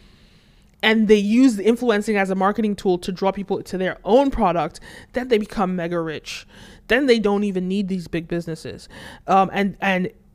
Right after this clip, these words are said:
then they're removing market share from these big businesses.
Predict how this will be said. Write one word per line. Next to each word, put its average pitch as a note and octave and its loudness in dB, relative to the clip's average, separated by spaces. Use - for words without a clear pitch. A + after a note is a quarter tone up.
then G#3+ 4
they're A3+ 6
removing G#3+ 4
market G3+ 2
share E3+ -6
from G3 -2
these F3+ -6
big E3 -8
businesses. F3+ -8